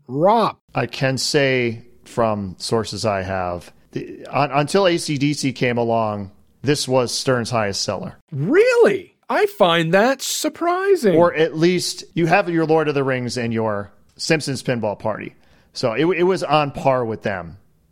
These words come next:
Speaker 2: until A C D C came along.
Speaker 1: Wow.
Speaker 2: They, they sold a ton of these. These were everywhere. That, that ship mech, which we'll talk about, was insane.
Speaker 1: Something else.
Speaker 2: We couldn't, when it came out, we couldn't believe it was on a Stern.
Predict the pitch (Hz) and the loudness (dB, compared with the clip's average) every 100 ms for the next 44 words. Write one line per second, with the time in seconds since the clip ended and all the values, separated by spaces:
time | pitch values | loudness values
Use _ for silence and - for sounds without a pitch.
0 | _ _ 127 131 165 139 127 131 120 160 | _ _ -6 0 2 2 0 -2 0 2
1 | 220 302 285 233 190 165 147 139 123 107 | 4 4 2 2 2 2 2 0 -2 -6
2 | 95 - _ _ 147 151 156 160 165 147 | -12 -20 _ _ 0 2 0 2 2 2
3 | 127 117 - - - 117 120 98 - 151 | 0 -4 -6 -8 -2 -2 -2 -6 -4 -4
4 | 135 107 _ - 147 175 165 156 131 104 | -4 -8 _ 0 2 2 0 -2 -2 -4
5 | 104 90 85 - _ _ _ - 131 127 | -6 -8 -10 -14 _ _ _ -4 -2 2
6 | 151 143 - 170 185 - 117 92 - 123 | 2 0 0 0 0 0 -4 -4 -6 -6
7 | 110 - 113 107 104 95 98 95 90 117 | -6 -6 -8 -4 -6 -6 -6 -6 -4 -2
8 | 110 95 82 - - - _ _ _ 139 | -2 -4 -8 -10 -12 -16 _ _ _ -2
9 | 113 - - - 120 110 98 87 80 - | -2 -4 -4 0 0 -2 -6 -12 -16 -20
10 | _ - - 175 165 139 139 147 - 180 | _ -4 2 2 0 0 2 2 2 0
11 | 151 143 117 147 156 185 165 156 147 151 | 0 -4 0 0 2 2 2 4 2 0
12 | 165 143 143 135 123 107 117 101 - 120 | 0 0 0 0 -2 -2 -2 -4 -4 -4
13 | 104 90 | -4 -8